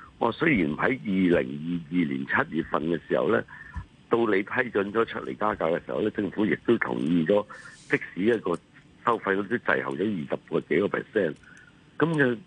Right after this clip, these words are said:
有見及此嘅話呢，其實，呃，大家都見到啦，近，其實應該噉講，呃，係二零二二年裏面呢，其實嗰百-，七年幾八年裏面呢，其實我哋的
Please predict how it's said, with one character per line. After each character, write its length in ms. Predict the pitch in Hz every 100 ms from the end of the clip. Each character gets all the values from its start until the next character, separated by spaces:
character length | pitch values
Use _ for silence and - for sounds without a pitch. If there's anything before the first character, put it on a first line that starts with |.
| 85
有 120 | 87 104
見 160 | 113 117
及 80 | 98 -
此 80 | -
嘅 160 | 123 117
話 140 | 92
呢， 120 | 95 117
其 120 | -
實， 200 | - 82 - - - - - -
呃， 360 | 85 78 78 78 - - -
大 120 | 85
家 140 | 120
都 80 | 123
見 240 | 110 101
到 120 | 92 104
啦， 120 | 113 -
近， 380 | 85 90 92 90 - - -
其 80 | 85
實 180 | 107 127
應 100 | 131
該 80 |
噉 220 | 127 101 98
講， 300 | 101 113 117
呃， 180 | 95 76 -
係 80 | -
二 60 |
零 640 | 78 78 95 101 92 80
二 40 | 80
二 40 |
年 680 | 62 73 80 85 82 65 64
裏 100 | 78
面 180 | 92 82
呢， 100 | 110
其 120 | -
實 160 | - -
嗰 120 | 101 113
百-， 100 | - 71 -
七 280 | 139 -
年 100 | 64 62
幾 100 | 87
八 180 | 104 73 -
年 100 | -
裏 140 | 78
面 100 | 92 85
呢， 100 | 110 - - - - -
其 80 | 123
實 160 | - 82
我 140 | 92
哋 60 |
的 80 | -